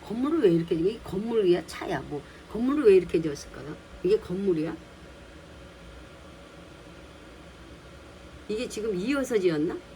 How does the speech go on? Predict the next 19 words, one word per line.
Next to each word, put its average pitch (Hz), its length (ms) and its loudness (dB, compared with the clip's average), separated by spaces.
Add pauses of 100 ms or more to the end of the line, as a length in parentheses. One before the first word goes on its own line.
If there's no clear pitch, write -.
(160)
뭐가 185 300 2
이상한데? 156 500 -2 (2750)
지금 247 260 -6
그리고 247 220 -2
요 262 180 2
건물이 226 420 4
있는 196 380 6 (680)
자리가 170 680 -2 (600)
지금 190 260 -4
현재 254 340 2
주차장 190 480 -2
자리잖아. 127 400 -6 (180)
주차장. - 380 -12 (2250)
주차장. - 440 -12 (1080)
이 247 100 0
건물은 208 640 4
그러면 180 420 2
어떻게 - 140 -12
없앴지? 147 540 -8